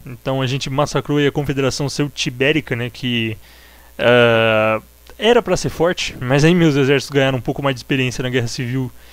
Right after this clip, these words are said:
que eu já ganhei, né, a guerra civil já aconteceu.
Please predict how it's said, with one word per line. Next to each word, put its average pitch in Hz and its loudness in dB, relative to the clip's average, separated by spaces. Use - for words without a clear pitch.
que 170 2
eu 160 6
já 143 4
ganhei, 143 2
né, 127 -4
a 113 -6
guerra 113 0
civil 131 -4
já 143 2
aconteceu. 143 -2